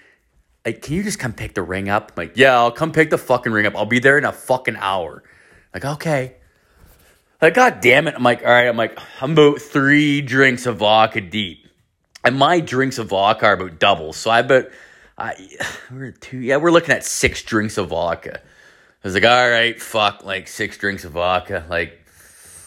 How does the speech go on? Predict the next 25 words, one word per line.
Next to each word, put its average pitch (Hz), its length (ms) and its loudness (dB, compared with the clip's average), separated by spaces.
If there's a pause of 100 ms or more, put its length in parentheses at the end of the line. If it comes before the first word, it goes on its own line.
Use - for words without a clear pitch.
(220)
I 151 60 -2
can 107 80 0
fucking 95 260 0
handle 95 320 2
it. 98 200 -2
We 120 120 -2
can 104 80 -4
go." 92 220 2
So 120 120 -2
I 110 60 2
drive 131 340 4
up. 117 100 -2
I 151 120 6
was 113 120 -4
fine. 90 360 -2
Drove 127 360 2
up 104 300 -2
fucking 104 300 -4
to 92 60 -8
the 95 60 -2
mall. 87 340 0
Got 117 200 2
the 107 80 -6
fucking 101 380 -2
ring. 85 380 -4